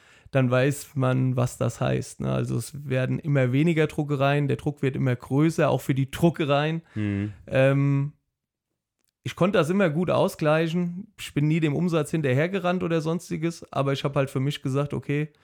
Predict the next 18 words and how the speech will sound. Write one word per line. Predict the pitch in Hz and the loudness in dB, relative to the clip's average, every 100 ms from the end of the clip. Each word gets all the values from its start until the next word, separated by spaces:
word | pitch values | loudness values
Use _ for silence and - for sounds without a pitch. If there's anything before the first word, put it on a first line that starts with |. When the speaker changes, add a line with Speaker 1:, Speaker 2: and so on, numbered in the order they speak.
| _ _ _ _ _ | _ _ _ _ _
Speaker 1:
ich | - | -6
war | 127 123 | -2 -2
zu | - | 0
dem | 127 120 | -2 -2
Zeitpunkt, | 131 131 - 127 123 | 0 -2 -2 -2 -2
wie | 120 | -4
alt | 135 | -6
war | 123 | -6
ich | 131 | -4
denn | 123 | -4
da? | 120 131 | -6 -8
Achtundzwanzig. | 127 - 120 - 127 139 139 - _ - | -10 -10 -10 -4 -4 -2 -6 -8 _ -8
Speaker 2:
Mhm. | 98 92 98 | -6 -4 -8
Speaker 1:
Und | - 127 127 127 123 120 | -6 -2 0 0 0 0
hab | 120 - | -2 -4
dann | 123 120 | -4 -2
gesagt, | 120 123 123 - | -2 -4 -6 -10
okay, | - 127 127 | -6 -4 -4